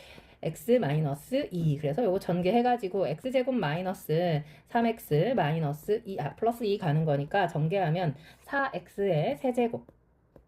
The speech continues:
마이너스 사 알파 플러스, 음, <laughs> 삼, 삼의 X의 제곱. 괜찮죠? 플러스 네 배, 삼 알파 플러스 이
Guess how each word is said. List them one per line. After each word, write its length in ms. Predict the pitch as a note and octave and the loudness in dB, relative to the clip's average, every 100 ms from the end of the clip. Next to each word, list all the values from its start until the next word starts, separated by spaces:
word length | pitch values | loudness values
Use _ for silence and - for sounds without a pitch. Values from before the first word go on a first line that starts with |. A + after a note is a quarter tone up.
| _ _ _ | _ _ _
마이너스 760 | C#3+ D3+ F#3+ F#3 - D3 F3+ F4+ - _ _ _ - | -2 0 0 -4 -2 0 0 0 -8 _ _ _ -4
사 280 | A#3+ D#3 - _ - - _ | -2 -2 -8 _ -20 -20 _
알파 400 | E3 E3+ - A#3 | -2 0 2 0
플러스, 640 | A#3 A#3 A#3+ - D#3 B3 F#4 _ - | 2 0 0 -2 0 0 -4 _ -8
음, 520 | E3 E3 D#3+ D#3+ D#3+ | -4 0 2 2 2
<laughs> 400 | D#3+ D3+ D#3 E3 | 2 0 2 2
삼, 260 | D#3 B3 D3 - - - - | 2 0 0 -6 -20 -20 -6
삼의 420 | - A3+ F#3+ F3+ E3 E3 - | 0 2 2 0 -2 -4 -2
X의 380 | D3+ E3 G3+ G3 | 2 2 2 0
제곱. 280 | F#3 C3 - | -2 -2 -6
괜찮죠? 460 | E3+ E3 E3 D#4 | -4 -4 -4 -4
플러스 380 | - A#3+ - B3 | -2 -2 -2 0
네 180 | D3+ D#3 | 0 2
배, 360 | C#3 E3 F4 - - - - | 2 2 0 -6 -20 -20 -6
삼 240 | C4 C4 | -2 0
알파 520 | D#3+ D#3 - D3 A3+ | 0 -2 -2 -2 -2
플러스 520 | - A#3+ C#4 - G#3 A3 | 0 0 0 -2 -2 -2
이 400 | D#3+ D3+ B3 | -2 -2 -4